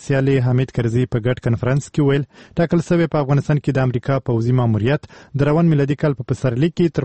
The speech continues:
پخواني مهالویش څو میاشتې مخکې د افغان ځواکونو په ملاتړ رول بدل سي. اوباما دغه اعلان پرون په سپینه ماڼۍ کې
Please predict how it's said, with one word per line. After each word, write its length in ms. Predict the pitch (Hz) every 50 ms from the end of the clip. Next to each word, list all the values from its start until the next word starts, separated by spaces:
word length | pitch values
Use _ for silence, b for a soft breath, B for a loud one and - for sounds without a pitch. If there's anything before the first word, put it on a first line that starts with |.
| -
پخواني 340 | 131 - - 135 135 147 151 143
مهالویش 420 | 131 123 127 120 123 139 143 - -
څو 260 | 139 - - 147 135
میاشتې 260 | 135 131 - - - 123 135
مخکې 640 | 180 190 - - - 117 107 95 _ _ _ - 127
د 120 | 139 151 139
افغان 300 | 135 143 175 175 170 160 139
ځواکونو 360 | 147 151 - - 151 151 143 123
په 100 | - 123 117
ملاتړ 600 | 110 110 110 - - 120 117 120 127 139 123 110
رول 240 | 117 131 127 107 92 104
بدل 260 | 110 104 110 107 - -
سي. 100 | - 120 113 - _ _ B B B B B B B
اوباما 300 | - 160 175 170 175 180 180 - - 135 160
دغه 160 | 170 160 170 151 147
اعلان 200 | 147 151 156 156 -
پرون 240 | - 135 139 147 147 - -
په 120 | 123 -
سپینه 240 | - - 135 135 117 113
ماڼۍ 220 | 110 120 147 160 - -
کې 100 | 156 160